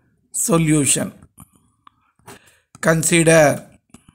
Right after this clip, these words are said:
six ninety-three. Root six ninety-three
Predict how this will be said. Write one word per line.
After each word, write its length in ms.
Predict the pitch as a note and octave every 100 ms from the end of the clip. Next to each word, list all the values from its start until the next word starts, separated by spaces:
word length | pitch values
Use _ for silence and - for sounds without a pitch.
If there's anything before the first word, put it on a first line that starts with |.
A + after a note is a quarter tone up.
| _ _ _ _ _ - _ _ _ _
six 340 | - E3 -
ninety-three. 920 | E3+ D#3 C#3 C#3+ C3+ C#3 C3+ A2+ - _ _ _ -
Root 400 | C#3 D#3 F3 -
six 340 | - D#3 -
ninety-three 920 | D3+ D3 C#3 C#3+ C3+ - C#3+ B2 -